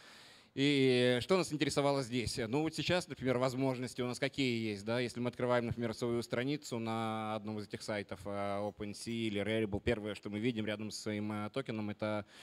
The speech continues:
крупная кнопка "Продать". А, вот. И мы понимаем на самом деле, что есть очень большое количество юридических как бы ограничений, но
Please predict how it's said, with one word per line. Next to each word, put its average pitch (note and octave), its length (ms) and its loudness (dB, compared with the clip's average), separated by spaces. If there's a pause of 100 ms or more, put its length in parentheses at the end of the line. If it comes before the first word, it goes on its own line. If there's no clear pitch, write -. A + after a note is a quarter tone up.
(140)
крупная A2+ 320 0
кнопка G#2+ 720 2 (360)
"Продать". A2 420 0 (720)
А, G#2 640 0
вот. G#2 220 -2
И A2+ 120 2
мы D3 160 2
понимаем C#3+ 360 2
на B2 100 -2
самом B2 240 0
деле, A#2+ 200 2
что A#2+ 560 2
есть A2+ 720 0
очень A#2+ 320 0
большое A#2 260 0
количество A#2 480 0
юридических A2+ 520 -2
как G#2+ 120 -6
бы G#2+ 120 0
ограничений, A#2 520 -2
но A2+ 480 -2